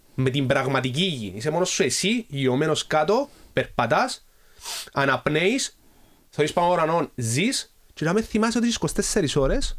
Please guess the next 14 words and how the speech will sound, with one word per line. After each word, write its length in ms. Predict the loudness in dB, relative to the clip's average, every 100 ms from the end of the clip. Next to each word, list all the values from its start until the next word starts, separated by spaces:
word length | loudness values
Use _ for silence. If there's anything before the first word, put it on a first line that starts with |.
| -4
να 80 | 0
δημιουργήσεις 580 | 2 2 2 0 0
και 120 | 0 -2
να 80 | -2
προσφέρεις 600 | -2 0 0 0 -2 -4
κάτι 180 | -2 0
καλύτερο. 640 | 0 0 0 -4 -6 -8 -16 -20 -20 -20 -20 -20 -2
Που 100 | 0
δεν 100 | 0
ξέρω 200 | 2 0
αν 60 | 2
το 60 |
σκέφτηκε 400 | 0 -4 -2 -2
ποτέ 460 | 0 -4 0 0